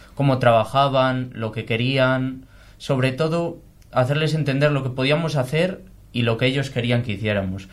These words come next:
Y llegar a un punto en común de, "Nosotros os podemos ofrecer esto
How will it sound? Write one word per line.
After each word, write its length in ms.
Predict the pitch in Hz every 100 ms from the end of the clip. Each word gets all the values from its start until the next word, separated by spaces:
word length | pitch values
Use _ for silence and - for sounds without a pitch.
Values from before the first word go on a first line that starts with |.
| - -
Y 80 | 113
llegar 240 | 110 110
a 60 | 127
un 80 | 127
punto 260 | 131 127
en 80 | 131
común 400 | 123 123 143 151
de, 240 | 123 101 92 - - -
"Nosotros 480 | 117 110 127 123 101
os 60 | 101
podemos 520 | 113 113 127 127 - -
ofrecer 420 | 117 113 139 135
esto 460 | 147 147 175 175